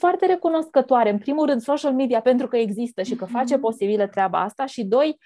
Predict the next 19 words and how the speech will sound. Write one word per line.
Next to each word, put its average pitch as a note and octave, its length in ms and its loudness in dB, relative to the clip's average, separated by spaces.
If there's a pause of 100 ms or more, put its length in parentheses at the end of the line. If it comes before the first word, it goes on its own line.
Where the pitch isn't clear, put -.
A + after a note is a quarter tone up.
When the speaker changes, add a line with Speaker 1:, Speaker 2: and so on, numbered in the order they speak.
(180)
Speaker 1:
mie C4+ 360 0
și D#4+ 200 -4
ție, B3 460 -2
că B3 120 -4
ne-am A3 260 -4
dat D4+ 200 -4
voie G3 540 -2
să A#3 100 -4
credem D#4+ 380 0
că C#4+ 100 -2
social D4 340 -4
media D4+ 280 -6
poate F4 280 -2
să B3 120 -6
facă F3+ 360 -4
asta - 240 -6
pentru E3+ 360 -6
noi. - 120 -6
Speaker 2:
Mhm. A3+ 540 -14